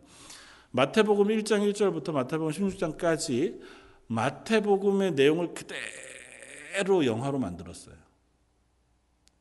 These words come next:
그 안에 있는 예수님의 대사,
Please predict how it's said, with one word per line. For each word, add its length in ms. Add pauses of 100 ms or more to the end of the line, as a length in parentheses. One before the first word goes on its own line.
(320)
그 200
안에 300
있는 240
예수님의 600
대사, 460